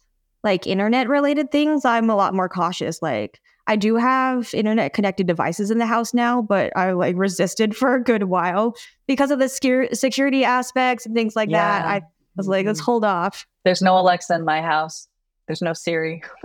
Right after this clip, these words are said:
Speaker 1: No.
Speaker 2: I actually don't text.
Speaker 1: At all? Like, you refuse?
Speaker 2: <laughs> At all. I refuse. <laughs> I refuse.
Speaker 1: Wow.
Speaker 2: <laughs> Which originally was actually a, um,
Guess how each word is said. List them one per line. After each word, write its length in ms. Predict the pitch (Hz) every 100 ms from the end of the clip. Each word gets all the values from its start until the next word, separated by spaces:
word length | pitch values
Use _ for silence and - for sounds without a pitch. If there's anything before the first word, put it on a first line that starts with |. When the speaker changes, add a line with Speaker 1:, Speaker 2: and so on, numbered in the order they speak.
| - 311 - 269 -
Speaker 1:
No. 640 | 196 185 175 170 175 196 _ - - -
Speaker 2:
I 120 | - 302
actually 280 | 349 277
don't 220 | 220 196 196
text. 560 | 180 - - - - -
Speaker 1:
At 100 | 233
all? 260 | 262 277 370
Like, 140 | 311
you 140 | 269 269
refuse? 440 | 240 269 302 466
Speaker 2:
<laughs> 40 | -
At 120 | 160
all. 260 | 165 156 151 - _ _ -
I 80 | 190
refuse. 840 | 185 180 196 240 254 - - 233 - -
<laughs> 240 | 480 -
I 220 | - 571 523 - - - -
refuse. 280 | 285 240 269
Speaker 1:
Wow. 1200 | 262 262 285 294 269 262 247 226 208 180 269 220 247 - 247 -
Speaker 2:
<laughs> 300 | - - -
Which 280 | 220 247 -
originally 680 | 214 196 247 247 240 220 180
was 320 | 165 156 165
actually 680 | 165 170 - 170 156 156 151
a, 60 |
um, 360 | 139 123 - -